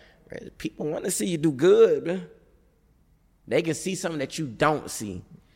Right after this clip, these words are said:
or they can see a flaw that you don't see that could catapult you to the next level. So I just feel like sometimes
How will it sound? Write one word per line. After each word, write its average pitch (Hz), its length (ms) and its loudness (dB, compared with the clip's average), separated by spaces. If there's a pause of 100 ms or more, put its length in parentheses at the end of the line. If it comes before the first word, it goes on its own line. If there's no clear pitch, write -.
(120)
or 151 480 4
they 143 120 0
can 139 120 -4
see 147 220 -8
a 113 80 -4
flaw 160 580 4
that 123 200 -4
you 120 80 -8
don't 107 300 -8
see - 340 -16 (680)
that 117 140 -4
could 110 140 -12
catapult 131 560 -4
you 110 60 -10
to - 160 -6
the 107 80 -12
next 104 320 -8
level. 104 280 -4
So - 140 -12
I 127 140 -2
just 127 200 -6
feel 139 120 -6
like 120 160 -4
sometimes 127 840 -8